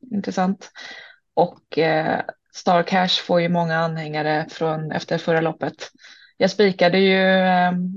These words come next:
Dante då i avslutningen och, eh, åkte på min triss, eh,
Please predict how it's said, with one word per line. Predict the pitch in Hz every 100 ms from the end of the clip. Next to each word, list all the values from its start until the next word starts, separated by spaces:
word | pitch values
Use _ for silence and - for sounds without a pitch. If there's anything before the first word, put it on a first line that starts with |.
| -
Dante | 185 180 180
då | 185 170 170 _ _ _ _ _ -
i | 175
avslutningen | 180 175 - 175 - 175 170 170 170
och, | - - - _ -
eh, | 180 185 92
åkte | 180 170 - 175
på |
min | 170 165
triss, | - 170 175 -
eh, | 175 175 170